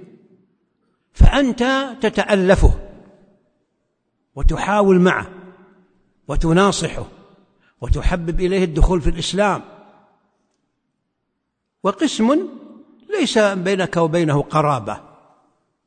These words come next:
ليس بينك وبينه قرابة ولا جوار، فهذا القسم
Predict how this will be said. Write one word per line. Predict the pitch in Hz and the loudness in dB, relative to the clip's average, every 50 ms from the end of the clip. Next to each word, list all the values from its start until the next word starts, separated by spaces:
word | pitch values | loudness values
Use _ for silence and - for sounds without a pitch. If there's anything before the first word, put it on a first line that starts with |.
| _ _ _ _ _ _ _ _ _ | _ _ _ _ _ _ _ _ _
ليس | - 226 226 - 202 | -12 -10 -6 -4 -4
بينك | 185 165 196 190 170 147 - - | -4 -2 -2 -2 -2 -4 -4 -6
وبينه | 156 143 135 151 156 143 160 170 165 151 139 | -8 -6 -6 -6 -4 -4 -2 -2 -2 -4 -6
قرابة | 135 - - 143 139 143 139 120 107 107 101 - - - - _ _ _ _ - | -4 -4 -2 0 0 0 -2 -2 -4 -8 -12 -14 -16 -20 -20 _ _ _ _ -6
ولا | - 269 247 220 | -4 -2 0 0
جوار، | 170 123 165 165 147 131 104 - - - - - - - - _ _ _ _ _ _ _ _ _ _ _ _ _ _ _ _ _ _ _ _ _ _ _ _ _ _ _ _ _ | 0 0 0 0 0 0 -4 -8 -14 -20 -20 -20 -20 -20 -20 _ _ _ _ _ _ _ _ _ _ _ _ _ _ _ _ _ _ _ _ _ _ _ _ _ _ _ _ _
فهذا | - 151 143 208 247 233 202 208 | -8 -4 -2 0 0 0 0 -2
القسم | 190 180 - 262 269 - - 311 | -4 -2 -4 -4 -4 -2 -2 -4